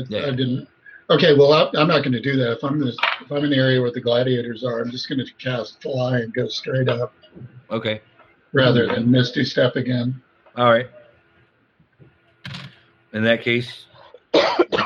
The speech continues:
Speaker 1: fly s-, you're sixty feet up in the air.
Speaker 2: I misunderstood.
Speaker 1: That's all right.
Speaker 2: And I'm gonna use, uh, my bonus action to cast Mage Armor.
Speaker 1: Cast
Speaker 2: Well, hold
Speaker 1: it.
Speaker 2: on. I think I can cast Mage Armor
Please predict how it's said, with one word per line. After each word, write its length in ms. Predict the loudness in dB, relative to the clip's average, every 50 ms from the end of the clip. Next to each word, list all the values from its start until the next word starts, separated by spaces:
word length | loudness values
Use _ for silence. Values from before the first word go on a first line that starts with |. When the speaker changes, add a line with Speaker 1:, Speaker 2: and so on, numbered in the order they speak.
| -2
Speaker 1:
fly 220 | 0 2 2 2 2
s-, 180 | 2 -2 -6 -10 -8
you're 160 | -6 -4 -4
sixty 460 | -4 -4 -4 -4 -4 -4 -4 -6 -8
feet 240 | -6 -4 -4 0 2
up 180 | 2 2 0 -2
in 80 | -4
the 160 | -4 -6 -6 -6
air. 240 | -6 -8 -8 -10 -12 _ _ _ _ _ _ _ _ _ _ _ 0
Speaker 2:
I 40 | 2
misunderstood. 960 | 4 4 4 4 2 2 2 0 0 -2 -6 -6 -6 -6 -6 -6 -6 -10 -18 _ _ _ _ _ _ _ _ _
Speaker 1:
That's 240 | 0 2 2 2 2
all 60 | 0
right. 140 | -2 -4 -4 -10 _ _ _ _ _ _ _ _ _ -4
Speaker 2:
And 200 | 0 2 4 6
I'm 60 | 6 4
gonna 120 | 4 4
use, 420 | 4 4 4 4 2 2 0 -2 -2 -4
uh, 380 | -6 -4 -4 -4 -4 -6 -8 -10
my 140 | -8 -8 -6 -2
bonus 380 | 0 0 0 0 0 -2 -2
action 320 | -4 -6 -6 -6 -8 -8 -8
to 80 | -10
cast 400 | -10 -12 -12 -10 -10 -12 -10 -8
Mage 300 | -6 -4 -4 -4 -4 -4 -4
Armor. 440 | -4 -2 -2 -2 -2 -2 -4 -6 -8 _ _ _ _ _ _ _ _ _ -20 -20 -20 -20 -20 _ _ _ _ _ _ _ _ _ _ _ _ _ _ _ _ _ _ _ _ -20 -20 -20 _ _ -2
Speaker 1:
Cast 120 | 4 4
Speaker 2:
Well, 100 | 6 6
hold 180 | 6 6 6 6
Speaker 1:
it. 20 | 4 4
Speaker 2:
on. 180 | 2 -2 -6 -10 _ -18 -16 -16 -16 -16 -18 -20 _ _ -8 -4
I 60 | 0
think 180 | 2 2 2 2
I 100 | 2 0
can 140 | 0 -2 -4 -2
cast 340 | -2 0 0 0 -2 -2
Mage 260 | -2 -2 -2 -2 -2 -2
Armor 460 | -4 -4 -4 -4 -6 -8 -10 -14 -16